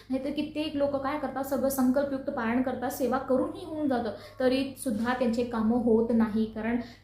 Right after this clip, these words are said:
सं-, त्यांनी सेवा तर खूप केलेली असते, पण ते त्या कुठं ना कुठं त्यांना शंका असते मनामध्ये की माझी शंका निर्-,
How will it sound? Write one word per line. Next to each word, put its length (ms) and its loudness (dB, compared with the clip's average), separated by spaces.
सं-, 200 4
त्यांनी 460 0
सेवा 340 4
तर 40 -2
खूप 160 -6
केलेली 240 2
असते, 280 2
पण 220 2
ते 80 2
त्या 100 0
कुठं 320 -2
ना 60 -2
कुठं 240 0
त्यांना 280 2
शंका 400 0
असते 240 -2
मनामध्ये 440 2
की 80 -2
माझी 180 0
शंका 320 0
निर्-, 200 4